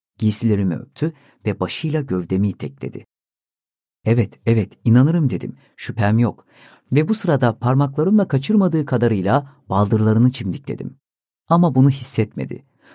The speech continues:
O anda kendime şöyle dedim. "Neden bu adamla yürüyorsun?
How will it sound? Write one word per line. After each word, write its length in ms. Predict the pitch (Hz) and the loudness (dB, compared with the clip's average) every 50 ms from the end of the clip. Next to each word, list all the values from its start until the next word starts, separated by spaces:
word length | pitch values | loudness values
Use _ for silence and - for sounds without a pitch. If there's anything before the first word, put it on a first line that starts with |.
| - _ _ | -20 _ _
O 140 | - 170 180 | 0 0 2
anda 280 | 185 180 170 160 170 143 | 2 0 0 0 -2 -2
kendime 400 | - - 160 156 165 170 190 190 | -2 -2 0 0 2 2 0 0
şöyle 380 | - - 185 175 131 98 - | 0 0 0 2 2 0 -4
dedim. 340 | - 71 67 - - - - _ _ _ _ _ _ _ _ _ _ _ - | -6 -8 -8 -8 -12 -12 -12 _ _ _ _ _ _ _ _ _ _ _ 0
"Neden 360 | 107 107 113 160 185 196 175 | 2 4 4 4 4 4 4
bu 100 | 143 131 | 4 4
adamla 300 | 113 - 98 95 92 87 | 2 2 0 -2 -2 -4
yürüyorsun? 640 | 82 85 85 85 80 80 80 - - 101 104 104 | -6 -6 -6 -6 -6 -6 -8 -8 -8 -8 -8 -8